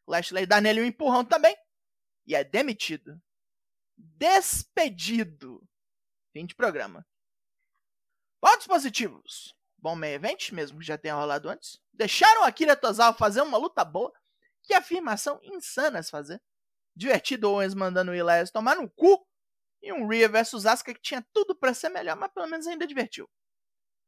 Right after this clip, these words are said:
Pontos negativos. Bote para um caralho em Alexa versus Bayley.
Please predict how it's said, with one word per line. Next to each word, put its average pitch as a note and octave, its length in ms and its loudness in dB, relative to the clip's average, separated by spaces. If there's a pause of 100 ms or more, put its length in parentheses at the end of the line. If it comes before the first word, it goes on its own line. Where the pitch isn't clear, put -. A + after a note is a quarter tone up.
(440)
Pontos E4 240 4
negativos. D4+ 880 0
Bote F3+ 400 0
para A#3 180 4
um A#3+ 100 -4
caralho A3+ 480 6
em G3 80 0
Alexa F3+ 440 0
versus F3+ 300 -6
Bayley. E4 380 2